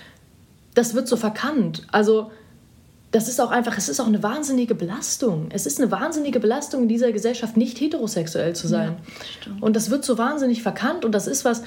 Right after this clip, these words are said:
Speaker 1: damit musste ich mich auch mit vierzehn auseinandersetzen. Und vielleicht war ich einfach weiter für mein Alter in der Situation, weil ich mir über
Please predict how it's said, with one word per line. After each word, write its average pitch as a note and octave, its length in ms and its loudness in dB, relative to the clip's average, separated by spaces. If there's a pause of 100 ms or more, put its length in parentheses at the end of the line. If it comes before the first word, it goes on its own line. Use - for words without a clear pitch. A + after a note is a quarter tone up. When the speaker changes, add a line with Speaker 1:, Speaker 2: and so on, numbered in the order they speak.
(160)
Speaker 1:
damit A3+ 260 4
musste C4+ 240 0
ich - 120 -2
mich A#3 180 2
auch A#3 160 0
mit A3+ 140 2
vierzehn F4 340 -2
auseinandersetzen. D#3+ 1040 0 (560)
Und G#3+ 120 4
vielleicht A#3+ 300 2
war A#3 120 4
ich A3+ 120 -2
einfach G#3+ 240 0
weiter B3 240 0
für C#4+ 140 -2
mein C#4 180 0
Alter C#4+ 380 -2
in B3 120 0
der C4 220 2
Situation, C4 640 0 (920)
weil G#3 160 6
ich A3 140 -2
mir A3 140 6
über G3 340 0